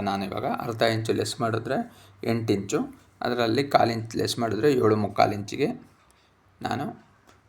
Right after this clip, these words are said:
ಆರ್ಮಲ್ ರೌಂಡ್ ತಗೊಳ್ತಾ ಇದ್ದೀನಿ ಸ್ಲೀವ್ಸಲ್ಲಿ. ಗೊತ್ತಾಗತ್ತಲ್ವಾ? ನೋಡಿ, ಈ ರೀತಿ ಮಾಡ್ಕೊಂಡಾಗ ನಿಮಗೆ ಸ್ಲೀವ್ಸ್ ಯಾವುದೇ ರೀತಿ ರಿಂಕಲ್ಸ್ ಬರೋದಿಲ್ಲ.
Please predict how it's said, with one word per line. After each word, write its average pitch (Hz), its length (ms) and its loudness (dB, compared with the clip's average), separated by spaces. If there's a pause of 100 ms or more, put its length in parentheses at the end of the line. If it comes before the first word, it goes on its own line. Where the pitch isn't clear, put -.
(160)
ಆರ್ಮಲ್ 110 300 2
ರೌಂಡ್ 101 220 2
ತಗೊಳ್ತಾ 101 360 -4
ಇದ್ದೀನಿ 107 260 -6
ಸ್ಲೀವ್ಸಲ್ಲಿ. 104 500 0 (1800)
ಗೊತ್ತಾಗತ್ತಲ್ವಾ? 120 600 -2 (540)
ನೋಡಿ, 95 220 -4
ಈ - 80 -6
ರೀತಿ 104 140 -6 (100)
ಮಾಡ್ಕೊಂಡಾಗ 110 500 -4 (100)
ನಿಮಗೆ 104 280 -4
ಸ್ಲೀವ್ಸ್ 104 340 0
ಯಾವುದೇ 107 300 -2
ರೀತಿ - 180 -4 (1500)
ರಿಂಕಲ್ಸ್ 123 440 -6
ಬರೋದಿಲ್ಲ. - 340 -6